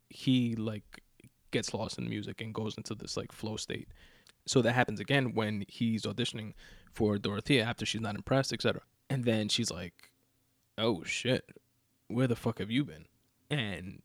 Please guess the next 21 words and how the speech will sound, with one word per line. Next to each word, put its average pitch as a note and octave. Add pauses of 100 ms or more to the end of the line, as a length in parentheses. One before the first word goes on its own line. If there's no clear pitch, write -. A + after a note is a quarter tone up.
(100)
she, C3
as G#2+
well G#2+
as G#2
his -
old G#2+
student, B2+ (460)
which C3
is A#2
playing A#2+
the A#2+
drums, A#2 (100)
and A2 (260)
the A#2
other A#2
person A#2 (320)
that's -
part A#2
of -
the A2+
quartet, A#2